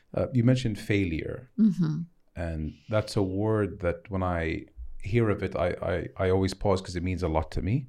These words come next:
Speaker 2: Mm-hmm.
Speaker 1: because I'm very familiar with it.
Speaker 2: Mm.
Speaker 1: Do you feel that in your line of work, a lot of people, or there are couples out there who remain in a relationship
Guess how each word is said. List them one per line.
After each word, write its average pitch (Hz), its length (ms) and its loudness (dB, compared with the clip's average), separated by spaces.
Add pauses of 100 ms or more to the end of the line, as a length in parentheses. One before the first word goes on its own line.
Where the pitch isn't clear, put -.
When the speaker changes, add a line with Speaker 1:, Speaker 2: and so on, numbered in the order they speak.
Speaker 2:
Mm-hmm. 196 280 4 (160)
Speaker 1:
because 87 400 0
I'm 82 220 -4
very 80 160 2
familiar 117 320 0
with - 140 -4
it. - 80 -10 (1300)
Speaker 2:
Mm. 202 300 -4
Speaker 1:
Do 233 100 4
you 202 300 4
feel 131 600 0
that 90 180 -4
in 95 100 -2
your 101 140 0
line 104 200 0
of 92 140 -6
work, 95 220 0
a 90 40 0
lot 95 140 4
of 104 140 -2
people, 90 480 -2 (1400)
or 92 160 2
there 92 160 0
are 101 140 4
couples 95 400 0
out 82 340 -2
there 73 260 0
who 98 240 -4
remain 87 840 0 (1000)
in 104 160 2
a 87 80 4
relationship 78 920 0